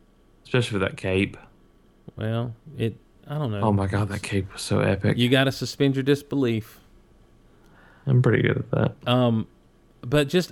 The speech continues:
Speaker 2: I, you know, I wanna see Lois making excuses for Clark.
Speaker 1: I love that she knows.
Speaker 2: Yes.
Speaker 1: I love that
Speaker 2: Yes.
Speaker 1: she knows.
Speaker 2: It's
Speaker 1: Like you said, I love her calling Clark
Speaker 2: Mm-hmm.
Speaker 1: Clark in the suit.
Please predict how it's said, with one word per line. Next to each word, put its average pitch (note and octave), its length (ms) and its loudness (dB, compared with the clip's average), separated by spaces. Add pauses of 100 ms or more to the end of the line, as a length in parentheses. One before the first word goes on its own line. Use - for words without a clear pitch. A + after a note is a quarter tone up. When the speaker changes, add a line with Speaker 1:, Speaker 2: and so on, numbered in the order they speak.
Speaker 2:
I, D3+ 200 4
you F#3 120 4
know, F#3 80 4
I E3+ 140 6
wanna F#3 240 4
see E3+ 200 0
Lois A#2+ 400 4
making A2+ 320 2
excuses - 560 -6
for - 140 -18
Clark. G2 420 -6 (1400)
Speaker 1:
I A#2+ 100 4
love A2+ 280 6
that G2 140 0
she - 160 -6
knows. F2 480 -6
Speaker 2:
Yes. B2+ 300 4
Speaker 1:
I G#2 40 2
love F#2+ 400 2
that A2 80 0
Speaker 2:
Yes. A2 280 0
Speaker 1:
she - 40 -8
knows. - 320 -8
Speaker 2:
It's - 440 -2
Speaker 1:
Like G#2 180 2
you G2+ 80 2
said, F#2 180 0
I F2+ 60 2
love G2+ 300 0
her G2 120 0
calling F2+ 360 -4
Clark - 520 -10
Speaker 2:
Mm-hmm. A#2 300 -4
Speaker 1:
Clark A3 340 -2
in F#2+ 140 -10
the - 60 -12
suit. - 400 -6